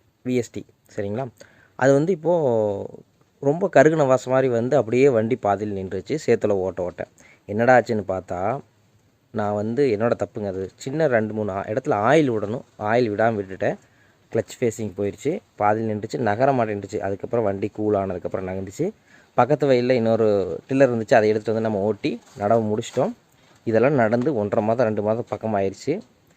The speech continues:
இப்போ அதை ரெடி பண்றதுக்கு கூப்பிட்டு மறுபடியும் ஒரு மாதம் கழிச்சு தான் வந்தாங்க.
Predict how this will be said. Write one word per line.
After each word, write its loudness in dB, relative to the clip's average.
இப்போ 2
அதை 8
ரெடி 4
பண்றதுக்கு 0
கூப்பிட்டு -2
மறுபடியும் 6
ஒரு 0
மாதம் 2
கழிச்சு 0
தான் 0
வந்தாங்க. -4